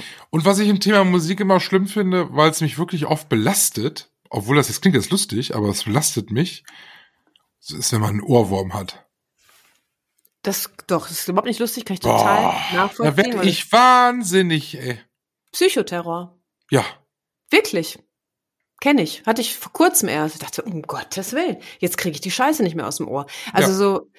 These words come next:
Speaker 2: auch wenn's ein schönes Lied ist, aber wenn du nicht freiwillig abschalten kannst, ist schon auch hart. Wie hängen ge-, wie so festgeankert, so krack.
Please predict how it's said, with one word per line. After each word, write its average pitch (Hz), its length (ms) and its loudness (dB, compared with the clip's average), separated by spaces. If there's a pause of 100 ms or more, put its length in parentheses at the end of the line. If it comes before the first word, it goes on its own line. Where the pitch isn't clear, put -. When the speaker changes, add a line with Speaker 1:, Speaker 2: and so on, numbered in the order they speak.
(200)
Speaker 2:
auch 175 160 2
wenn's 208 180 2
ein 180 80 -2
schönes 311 380 2
Lied 339 220 0
ist, 233 400 -2
aber 190 200 0
wenn 190 140 0
du 196 80 0
nicht 185 160 -2
freiwillig 233 420 4
abschalten - 460 -2
kannst, 156 600 -6
ist - 100 -12
schon 320 160 -4 (120)
auch 180 200 -6
hart. 151 260 -2
Wie 240 120 -2
hängen 240 280 2
ge-, 147 220 -2 (100)
wie 240 160 -2
so 226 140 2
festgeankert, 180 920 -2
so 156 160 -6
krack. - 360 -4